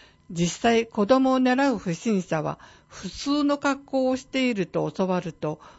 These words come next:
驚く児童たち。不審者だと思ったら走って逃げる、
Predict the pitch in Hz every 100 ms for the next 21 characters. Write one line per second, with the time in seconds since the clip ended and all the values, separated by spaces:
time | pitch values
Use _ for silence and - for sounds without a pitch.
0 | _ 190 208 226 247 247 214 254 220 165
1 | - 147 - - - - - - - _
2 | - 175 269 277 262 220 196 190 180 190
3 | 202 - 165 156 165 - - - 180 -
4 | 277 - 190 165 165 170 175 151